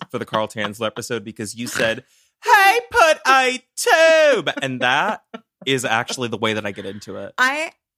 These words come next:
Speaker 2: okay.
Speaker 1: Hey.
Speaker 2: Your placement, the vocal technique you're using to get to the K, like the K, the, I'm, I'm so impressed.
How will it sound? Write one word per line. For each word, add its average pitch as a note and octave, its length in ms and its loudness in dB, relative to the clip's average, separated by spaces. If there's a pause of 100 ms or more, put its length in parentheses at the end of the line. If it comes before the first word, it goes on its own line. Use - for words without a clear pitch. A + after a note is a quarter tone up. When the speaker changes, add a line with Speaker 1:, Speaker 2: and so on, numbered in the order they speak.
(220)
Speaker 2:
okay. B3 160 -2
Speaker 1:
Hey. F4+ 360 4 (600)
Speaker 2:
Your B3 480 -2
placement, B3+ 800 -6 (1040)
the B3+ 100 4
vocal A3 420 -4
technique G#3+ 520 -6
you're A3 100 -6
using G3+ 500 -6
to A#3 120 -8
get F#3 220 -10
to A3+ 100 -2
the A3 80 -4
K, - 180 -4 (680)
like - 260 -4
the A#3 100 -8
K, - 180 -10 (800)
the, - 200 -6 (120)
I'm, A#3 380 -4
I'm A3+ 140 -4
so G3+ 340 -4
impressed. F#3 680 -8